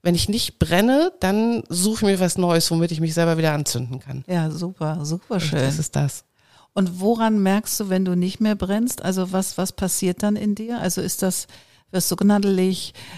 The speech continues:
Speaker 2: Ähm, wie merkst du das?
Speaker 1: Werd ich, also ja, ich fang, ja, rumnörgeln. Ich glaub, wenn ich anfange rumzunörgeln, immer über die gleichen Dinge, ohne sie selber zu verändern.
Speaker 2: Ja, ja.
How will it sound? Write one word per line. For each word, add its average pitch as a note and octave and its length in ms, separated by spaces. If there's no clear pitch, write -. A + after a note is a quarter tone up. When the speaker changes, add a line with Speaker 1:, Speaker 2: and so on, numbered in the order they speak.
Speaker 2:
Ähm, F3 1000
wie C4 120
merkst C#4+ 340
du G3+ 60
das? D3+ 280
Speaker 1:
Werd D#3+ 200
ich, - 240
also D#3+ 300
ja, F#3 420
ich - 160
fang, F#3+ 480
ja, - 280
rumnörgeln. D3+ 840
Ich D#3 80
glaub, D#3+ 160
wenn E3+ 80
ich D#3+ 140
anfange D#3+ 320
rumzunörgeln, F#3 840
immer F3+ 180
über E3+ 140
die D#3+ 100
gleichen D#3 360
Dinge, F#3 260
ohne G3 360
sie F3 200
selber E3 480
zu D#3+ 140
verändern. C#3 840
Speaker 2:
Ja, E3 360
ja. F3+ 320